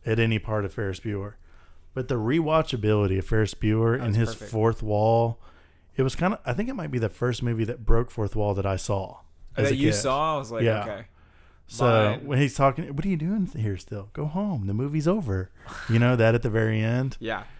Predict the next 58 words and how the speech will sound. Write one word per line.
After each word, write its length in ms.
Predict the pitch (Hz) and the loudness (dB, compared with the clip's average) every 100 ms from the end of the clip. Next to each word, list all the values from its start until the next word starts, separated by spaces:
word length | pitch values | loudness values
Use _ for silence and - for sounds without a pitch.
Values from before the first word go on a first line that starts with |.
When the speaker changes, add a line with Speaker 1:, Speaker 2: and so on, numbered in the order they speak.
| - - | -20 -6
Speaker 1:
The 100 | 117 | -4
running 380 | 98 110 120 120 | 0 2 2 0
scene 280 | - 127 123 | 0 2 2
at 100 | 113 | 0
the 60 | |
very 160 | 104 107 | 0 2
end 80 | 113 | 2
where 60 | 107 | 0
he's 80 | |
gotta 220 | - 107 104 | 0 0 2
beat 240 | 104 - | 0 0
his 160 | 110 101 | -4 -2
parents 400 | - 110 110 110 | 0 2 0 0
home 200 | 117 117 | 0 2
or 60 | |
he's 100 | 98 | 0
jumping 260 | 92 107 104 | 0 0 0
through 80 | 110 | -2
the 60 | 98 | -4
backyard. 520 | 98 92 104 104 113 - - - - | -4 -2 -2 0 -2 -6 -18 -8 0
That's 220 | 117 - | 0 2
been 120 | 123 | 2
parodied 440 | - 113 110 110 101 | 4 4 4 0 -4
five 320 | - 107 101 | -2 0 2
hundred 240 | 110 104 98 | 2 0 -2
times. 440 | 107 107 107 107 | -2 0 0 0
Speaker 2:
I, 100 | 131 | -2
if 180 | 147 131 | -2 -6
Family 440 | - 131 135 143 | -4 -4 -4 -4
Guy 180 | 139 135 | -4 -4
didn't 200 | 127 127 | -4 -8
do 180 | 120 120 | -6 -4
it, 280 | 120 120 - | -4 -4 -8
was 160 | 117 110 | -14 -12
when 120 | 117 | -10
I 80 | 113 | -10
first, 340 | - 120 117 - - | -10 -10 -10 -12 -12
you 120 | 139 | -6
know, 60 | 151 | -6
I 60 | |
didn't 200 | 160 175 | -6 -8
see, 120 | - - | -8 -8
I 60 | 139 | -8
saw 180 | 160 165 | -6 -8
Family 460 | - 120 127 139 139 | -8 -12 -10 -10 -10
Guy 140 | 120 | -10
do 260 | 98 98 127 | -12 -14 -14
it 120 | 127 | -14
before 220 | 110 110 | -16 -16
I 20 | |
saw 180 | 107 98 | -14 -16
Ferris 240 | 90 95 101 | -16 -10 -4
Speaker 1:
So 80 | |
you 80 | 127 | 2
Speaker 2:
Bueller's. 40 | 113 | 4
Speaker 1:
didn't 240 | 117 101 | 4 4
get 140 | 101 | 2
it? 200 | 110 151 | 2 0